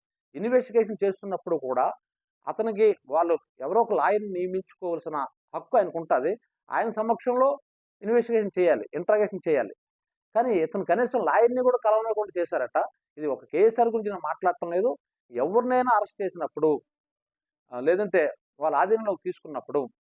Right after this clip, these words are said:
తీసుకొని ఇన్వెస్టిగేషన్ చేస్తున్నప్పుడు ఖచ్చితంగా వాళ్ళ బంధువులకు చెప్పాలి, వాళ్ళ స్నేహితులకు చెప్పాలి, అలా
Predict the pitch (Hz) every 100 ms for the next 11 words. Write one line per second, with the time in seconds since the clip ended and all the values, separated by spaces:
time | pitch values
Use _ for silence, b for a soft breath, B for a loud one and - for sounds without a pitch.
0 | _ _ 214 226 254 233 185 233 202 202
1 | 180 165 165 - 151 120 147 147 - _
2 | _ _ _ 160 160 214 240 240 247 -
3 | 160 120 131 202 233 220 214 - 220 190
4 | - 135 175 196 220 202 190 202 196 170
5 | 151